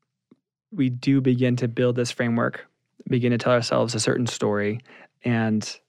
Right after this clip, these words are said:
it works for a while, right? It's not like you tell yourself a story and you kind of have to keep telling it to yourself and, like, rubbing your earlobes. Like, it, it feels good. It's a balm, it's protection, it's justification.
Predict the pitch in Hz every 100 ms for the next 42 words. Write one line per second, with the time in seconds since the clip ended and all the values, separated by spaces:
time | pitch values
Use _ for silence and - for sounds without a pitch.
0 | _ _ 120 135 220 - - - - _
1 | _ _ _ _ _ 131 120 104 95 87
2 | 87 - - _ _ _ _ 110 127 -
3 | - - 143 135 127 123 120 127 123 123
4 | 113 - 117 113 110 107 - _ - 117
5 | 113 110 110 - - 135 117 117 107 104
6 | 117 110 - - 131 127 - 123 123 113
7 | 117 117 113 127 - - 123 - _ _
8 | 139 135 131 131 123 139 139 131 127 120
9 | 127 - 143 - 147 127 156 156 147 127
10 | 120 - 117 95 - - _ _ _ -
11 | 120 113 110 - 120 120 117 113 101 92
12 | 92 - 104 - 123 113 - 110 101 104
13 | 95 - 107 - - - 107 - 117 110
14 | 104 107 104 101 104